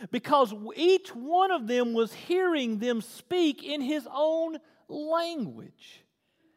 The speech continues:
They were amazed and astonished, saying, "Why are, why are not all these who are speaking Galileans?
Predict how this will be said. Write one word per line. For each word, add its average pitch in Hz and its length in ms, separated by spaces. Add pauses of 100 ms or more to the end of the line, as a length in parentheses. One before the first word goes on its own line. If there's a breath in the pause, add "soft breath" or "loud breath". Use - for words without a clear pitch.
(300 soft breath)
They 262 140
were 247 200
amazed 262 680
and 240 140
astonished, 311 560
saying, 233 320 (180 loud breath)
"Why 262 300
are, 370 380 (140)
why 302 480 (100)
are 247 160
not 269 360
all 277 360
these 254 440
who 247 160
are 196 60
speaking 254 600
Galileans? 220 1040